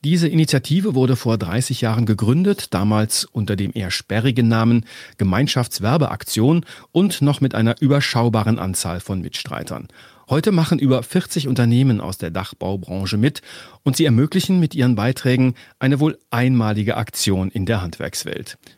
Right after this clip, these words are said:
Dazu begrüße ich heute zwei Gesprächspartner, André Büschkes, Beiratsvorsitzender der Aktion Dach und auch Z-V-D-H-Vizepräsident,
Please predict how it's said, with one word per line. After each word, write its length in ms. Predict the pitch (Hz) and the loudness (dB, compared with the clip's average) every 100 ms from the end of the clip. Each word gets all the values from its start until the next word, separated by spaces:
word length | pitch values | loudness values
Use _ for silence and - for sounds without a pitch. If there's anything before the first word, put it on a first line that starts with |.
| - | -4
Dazu 260 | 135 - | -2 0
begrüße 320 | 180 127 143 226 | 0 2 2 0
ich 120 | 165 | 2
heute 340 | 156 139 - | 2 0 -2
zwei 320 | - - 113 | -6 -2 0
Gesprächspartner, 800 | 151 - 101 110 - 143 - 196 - - - - | 0 -2 -2 -2 -4 -4 -2 -2 -4 -16 -20 -4
André 320 | 139 147 139 | 0 2 4
Büschkes, 560 | 131 175 - 90 - - | 4 0 0 -4 -4 -6
Beiratsvorsitzender 1200 | - 123 135 123 123 - 117 110 117 127 - 160 | -2 0 2 0 -2 -2 0 0 0 -2 2 2
der 120 | 147 | 2
Aktion 420 | 120 - - 139 135 | -2 -4 0 2 4
Dach 260 | 165 - | 0 -2
und 320 | - 123 117 | -2 -2 -2
auch 240 | 101 92 - _ _ | -6 -6 -10 _ _
Z-V-D-H-Vizepräsident, 1400 | - 107 - 95 92 87 92 175 - 95 92 107 165 - | -4 -4 -2 -6 -4 -4 -4 -2 -2 -4 -2 0 0 -2